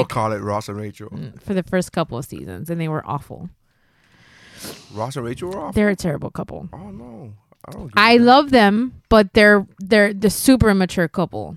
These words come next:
Speaker 2: Oh,
Speaker 1: Like,
Speaker 2: well, yeah, that's the whole funny. That's where the comedy comes, is with the immatureness.
Speaker 1: but Monica and Chandler had their shit together, and they, and, and
Speaker 2: They
Speaker 1: they
Speaker 2: were a
Speaker 1: were
Speaker 2: lot, they,
Speaker 1: hilarious.
Speaker 2: they were also a lot, no, they weren't hilarious. They were also a lot older. They were not hilarious.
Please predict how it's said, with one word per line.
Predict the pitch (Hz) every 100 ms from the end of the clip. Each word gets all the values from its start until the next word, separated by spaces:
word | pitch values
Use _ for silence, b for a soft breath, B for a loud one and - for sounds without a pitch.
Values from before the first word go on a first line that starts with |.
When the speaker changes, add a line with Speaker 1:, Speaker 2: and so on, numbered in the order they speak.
| - 165
Speaker 2:
Oh, |
Speaker 1:
Like, | 165 190
Speaker 2:
well, | 220 214
yeah, | - 226 160 117
that's | 113 147
the | 170
whole | 165 156
funny. | - 226
That's | 139 143
where | 170
the | 147
comedy | - 214 185
comes, | 131 110 101
is | 98
with | 104
the | 110
immatureness. | 123 120 190 165 104 - -
Speaker 1:
but | 233
Monica | 226 220 247 262
and | 247
Chandler | 240 233 262
had | 233 208
their | 214
shit | 233 -
together, | 196 190 190 214
and | 196
they, | 190 196
and, | 160 180 180
and | - 151
Speaker 2:
They | 156
Speaker 1:
they |
Speaker 2:
were |
a | -
Speaker 1:
were | 240
Speaker 2:
lot, |
they, | 214
Speaker 1:
hilarious. | 190 175 175 196
Speaker 2:
they | 139
were | 131
also | 135 139 131
a |
lot, | 127 123
no, | 117
they | 110
weren't | 110 107
hilarious. | 95 82 71 -
They | 117
were | 123
also | 131 135 131
a |
lot | 120
older. | 107 120 104 80
They | 117
were | 135
not | 120 110
hilarious. | 98 80 58 -